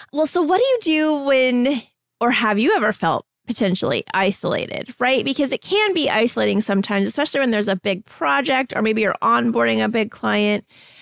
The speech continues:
How do you help your teams overcome that feeling of isolation? Do you have, like, any initiatives or activities that you put in place to kind of help keep team morale high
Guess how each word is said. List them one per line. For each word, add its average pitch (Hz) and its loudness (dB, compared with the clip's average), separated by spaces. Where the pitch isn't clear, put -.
How 302 -2
do 440 4
you 415 4
help 254 0
your 233 0
teams 214 -2
overcome 190 0
that 185 -4
feeling 185 -2
of 180 -2
isolation? 185 0
Do 214 -6
you 214 2
have, 208 0
like, 202 -2
any 208 0
initiatives 214 -2
or 202 0
activities 247 -2
that - -2
you 247 -2
put - -2
in 262 -2
place 262 -2
to 247 -4
kind 226 -2
of 202 -4
help 202 -4
keep - -6
team 220 0
morale 196 0
high 190 -2